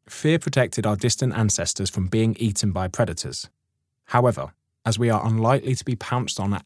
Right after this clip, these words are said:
any moment by a saber-toothed tiger, our fears are more usually related to things like what other people think of us, how we would cope with a reduction in income, or perhaps more generalized issues such as climate change.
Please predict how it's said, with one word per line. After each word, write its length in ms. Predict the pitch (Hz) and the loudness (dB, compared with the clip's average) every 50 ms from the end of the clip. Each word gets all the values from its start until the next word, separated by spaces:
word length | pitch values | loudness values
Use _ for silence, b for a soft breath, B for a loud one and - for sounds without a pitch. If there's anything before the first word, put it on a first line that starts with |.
| - | -4
any 200 | 117 123 131 139 | 0 2 2 4
moment 440 | 135 123 117 113 107 101 101 101 - | 4 4 4 4 4 2 2 2 0
by 160 | - 98 95 | 0 -2 -2
a 40 | 95 | 0
saber-toothed 640 | - - 120 113 110 101 107 101 - 110 101 101 - | 0 0 0 0 0 0 -2 -2 -2 -2 -4 -4 -2
tiger, 460 | - 113 101 95 90 - - - - - _ - | -2 0 0 0 -2 -4 -8 -12 -14 -16 _ 0
our 140 | 107 110 107 | 0 0 0
fears 320 | - - 131 120 117 107 | 0 0 0 2 2 4
are 40 | 107 | 4
more 240 | 107 113 120 120 113 | 4 4 4 4 4
usually 380 | 101 104 123 139 135 135 139 135 | 4 4 4 4 4 4 4 4
related 400 | 131 127 113 104 104 - 107 101 | 4 4 4 2 2 0 -2 -2
to 100 | - 101 | -2 -2
things 300 | - - 113 117 113 104 | 0 0 0 2 2 2
like 160 | 101 95 87 | 2 0 2
what 180 | 98 101 - - | 2 0 0 0
other 200 | 110 107 - 110 | 0 -2 -2 -2
people 320 | - - 107 95 - 95 | -2 -2 -4 -4 -2 -4
think 300 | 95 - - 127 131 - | -6 -4 -2 -2 -2 -2
of 120 | 107 - - | -2 -6 -6
us, 280 | 71 - - - - - _ _ _ _ | -8 -8 -10 -12 -14 -16 _ _ _ _
how 260 | - - 113 120 127 | -4 0 2 4 4
we 120 | 127 127 | 4 2
would 200 | 120 117 117 - | 2 0 -2 -2
cope 360 | - - 107 101 101 101 104 - - | -2 0 2 2 2 0 -2 -6 -8
with 140 | 104 90 | -6 -6
a 60 | 87 90 | -4 -4
reduction 500 | 92 95 85 107 - - - - 110 110 | -4 -2 0 -2 -2 -2 -2 -2 0 0
in 100 | 110 110 | 2 2
income, 480 | 101 90 87 - 92 95 107 127 - _ _ _ _ _ _ _ _ _ _ _ | 0 0 -2 -2 -2 -2 -2 -4 -6 _ _ _ _ _ _ _ _ _ _ _
or 80 | - 113 | -2 0
perhaps 480 | 110 101 - - 127 - - - - - _ _ _ | 0 0 2 2 0 0 0 -4 -10 -10 _ _ _
more 220 | 113 117 143 160 156 | 0 2 2 2 2
generalized 460 | - 160 143 143 131 123 120 117 - | 2 2 2 4 4 4 4 2 2
issues 360 | - 104 - - 98 104 101 | 0 -2 0 0 -2 -2 -2
such 200 | - - - - | -4 -6 -6 -4
as 100 | 101 - | -6 -6
climate 420 | - - - 131 120 107 90 - | -4 -2 0 2 2 0 0 -2
change. 460 | - - - 82 82 95 101 - - | -6 -8 -8 -8 -8 -10 -12 -14 -18